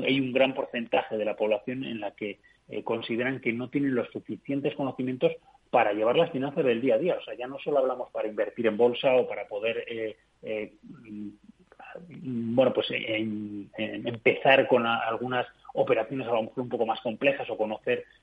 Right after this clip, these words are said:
el, los entresijos de cómo puede ser la solicitud de una hipoteca o adquirir un, o, o, o afrontar un crédito, sino hablamos de las finanzas personales, de lo más,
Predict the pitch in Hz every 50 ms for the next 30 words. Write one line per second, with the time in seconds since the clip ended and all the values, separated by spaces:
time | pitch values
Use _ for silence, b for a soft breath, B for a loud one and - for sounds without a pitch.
0 | _ - - 117 113 113 110 113 - 110 107 - - 117 107 107 101 120 123 127
1 | 123 - 120 120 113 113 120 117 113 113 - 120 117 110 104 107 104 - - -
2 | 107 107 98 98 98 110 113 110 113 110 110 - - 113 - - 113 - - 123
3 | 113 113 110 107 104 - - _ - 113 107 110 104 113 113 113 104 113 113 107
4 | 107 104 107 107 104 - - 104 107 101 - - 110 104 - 110 120 117 117 117
5 | 107 120 117 - - 110 107 104 104 120 131 143 - - - 127 117 - - 117
6 | 110 117 117 - - - - 113 107 - - 104 135 147 139 117 110 107 101 101
7 | 104 113 131 131